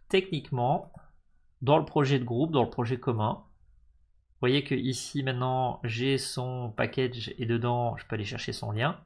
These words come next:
Et, euh, ici dans le manifeste, s'il n'y en a pas trop de conflits, on aura, hop, le projet de tout le monde. Ok.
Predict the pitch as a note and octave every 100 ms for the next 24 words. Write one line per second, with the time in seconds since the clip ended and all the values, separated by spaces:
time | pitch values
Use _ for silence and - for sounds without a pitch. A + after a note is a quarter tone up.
0 | _ _ _ _ _ _ - - - -
1 | - - - C3+ C#3 C#3+ - A#2+ A2+ G#2+
2 | G#2 G#2+ G#2+ - C#3 - D3 C#3 B2+ B2
3 | A#2+ D3 F#3 - - A#2+ A#2 A2+ A2+ A2
4 | B2 - B2+ - G#2+ - C#3 E3 - -
5 | B2+ B2 A2+ G#2 B2+ - - D#3 F3 -
6 | - - - A#2+ B2 C#3 - - A#2 A2+
7 | D3 - A#2+ C#3+ C#3+ B2 A#2 A2+ A2+ A2+
8 | A2+ - - - - - B3 C4 G3+